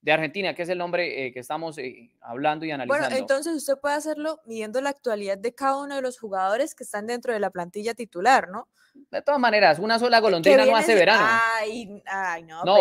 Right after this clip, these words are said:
Speaker 2: pero,
Speaker 1: se,
Speaker 2: pero
Speaker 1: se
Speaker 2: si usted
Speaker 1: supone
Speaker 2: tiene,
Speaker 1: que es un equipo.
Speaker 2: pero si usted tiene diez de los once titulares jugando en Europa y Alemania no,
Speaker 1: Pero
Speaker 2: pues,
Speaker 1: ¿cómo vienen?
Speaker 2: eh, no.
Speaker 1: ¿Cómo vienen? Rodrigo de Paul, suplente en el Atlético de Madrid.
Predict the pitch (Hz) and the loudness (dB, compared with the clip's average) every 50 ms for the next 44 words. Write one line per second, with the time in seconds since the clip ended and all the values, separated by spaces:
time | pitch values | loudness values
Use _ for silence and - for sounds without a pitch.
0 | 143 - - 139 - 175 175 - 143 - 180 165 170 - 175 208 254 247 - 226 | 6 4 0 -6 -4 -4 -4 -2 2 2 2 4 2 2 4 6 6 6 6 6
1 | 214 196 202 247 247 240 240 233 240 285 294 - 302 285 277 277 269 269 254 294 | 6 6 6 4 0 2 0 0 0 -2 -2 0 4 4 4 4 4 0 -4 -10
2 | 294 294 311 320 320 330 - - _ _ _ _ 226 262 277 311 320 330 302 277 | -10 -10 -8 -8 -6 -8 -8 -8 _ _ _ _ -10 -6 -2 0 0 0 0 0
3 | 294 302 285 247 254 269 254 277 - 320 311 294 302 294 285 254 - 226 208 208 | -2 -2 -2 -2 -4 -6 -8 -10 -8 -6 -6 -6 -8 -10 -12 -14 -10 -6 -4 -4
4 | 208 196 196 202 202 190 214 233 247 262 285 285 269 226 202 208 220 214 208 - | -4 -4 -6 -8 -10 -8 -8 -8 -8 -8 -8 -8 -6 -6 -6 -4 -6 -6 -6 -8
5 | 175 - _ _ - 220 226 220 214 214 208 214 220 233 240 254 262 269 247 254 | -12 -12 _ _ -8 -2 0 2 2 2 0 0 0 0 0 0 -4 -4 -4 -2
6 | 277 277 269 269 _ _ _ - 165 165 156 156 - 202 190 190 202 214 226 226 | -2 -2 -2 -2 _ _ _ 2 4 4 4 4 6 6 6 8 6 4 4 2
7 | 196 156 127 113 110 110 - 165 180 175 175 165 160 160 90 95 117 - - _ | 2 0 0 -4 -6 -10 -8 -8 -8 -8 -10 -14 -18 -18 -18 -18 -18 -18 -20 _
8 | _ _ _ - 170 185 202 214 220 202 170 147 151 165 165 170 190 202 247 233 | _ _ _ 2 2 4 4 4 4 4 2 2 4 6 6 6 8 8 8 6
9 | 196 - 190 202 180 135 - - _ _ _ _ - - 147 - 185 196 190 - | 6 6 4 4 4 2 0 -4 _ _ _ _ -8 -8 -4 -2 0 0 0 0
10 | 214 196 180 160 139 - 160 165 165 175 175 170 151 135 127 127 139 147 139 - | 0 0 2 0 0 0 0 -4 -4 -4 -2 -2 -2 -2 -2 -2 -2 -2 -4 -6